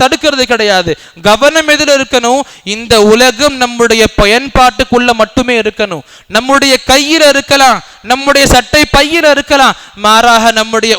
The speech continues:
உள்ளம் வரைக்கும் போயிடக்கூடாது. நம்முடைய உள்ளத்துக்கு உலகம் போயிருச்சு அப்படின்னா உள்ளத்திலிருந்து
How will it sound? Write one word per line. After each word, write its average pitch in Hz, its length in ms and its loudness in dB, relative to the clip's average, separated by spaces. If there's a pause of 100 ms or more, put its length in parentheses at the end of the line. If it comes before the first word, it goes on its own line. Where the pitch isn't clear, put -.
உள்ளம் 294 320 0
வரைக்கும் 285 440 0
போயிடக்கூடாது. 208 680 -2 (540)
நம்முடைய 254 360 2 (140)
உள்ளத்துக்கு 285 560 0 (120)
உலகம் 269 440 2
போயிருச்சு 320 540 2
அப்படின்னா 247 460 0 (540)
உள்ளத்திலிருந்து 269 720 0